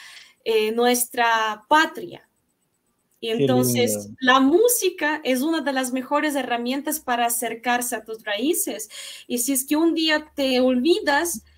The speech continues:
Speaker 1: de la música de tu país, te olvides de tu cultura, tú puedes perder hasta tu identidad, lo que
Speaker 2: Muy
Speaker 1: tenemos que
Speaker 2: cierto.
Speaker 1: vivir. Ujú.
Speaker 2: Muy cierto.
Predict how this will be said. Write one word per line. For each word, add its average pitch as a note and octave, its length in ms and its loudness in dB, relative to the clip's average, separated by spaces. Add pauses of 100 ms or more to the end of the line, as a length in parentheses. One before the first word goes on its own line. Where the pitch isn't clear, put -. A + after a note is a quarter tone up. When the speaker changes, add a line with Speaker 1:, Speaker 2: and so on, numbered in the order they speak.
(200)
Speaker 1:
de A#3+ 120 6
la B3+ 100 2
música E4+ 500 2
de B3 120 -6
tu C#4+ 320 -6
país, C4+ 640 -2
te - 80 2
olvides C4 340 0
de B3 60 -12
tu B3+ 140 -10
cultura, C#4 680 -4
tú C4 140 -6
puedes C#4 300 2
perder B3 320 -2
hasta B3 260 -4
tu B3 120 -6
identidad, A3 760 -4
lo A3 260 -2
que B3+ 120 -6
Speaker 2:
Muy B3 60 -10
Speaker 1:
tenemos C#4 500 4
que D4 80 6
Speaker 2:
cierto. C#4+ 160 6 (220)
Speaker 1:
vivir. G#3 140 -16 (720)
Ujú. A3+ 760 -12 (160)
Speaker 2:
Muy B2 220 -4
cierto. B2 600 -2